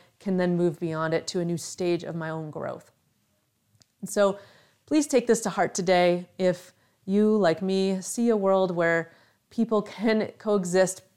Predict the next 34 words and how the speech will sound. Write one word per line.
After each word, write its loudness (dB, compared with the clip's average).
peacefully 0
with -6
differences, -2
when -4
we -2
can 0
really 4
see 0
each 0
other 2
as 2
humans, -2
and -2
that, 2
you -8
know, -6
we, 2
having 2
been 4
subjected 0
to -2
the 0
same -2
situations -2
as -2
the -4
person -6
we're -6
talking -6
to, -2
may -4
very 0
well 2
be -4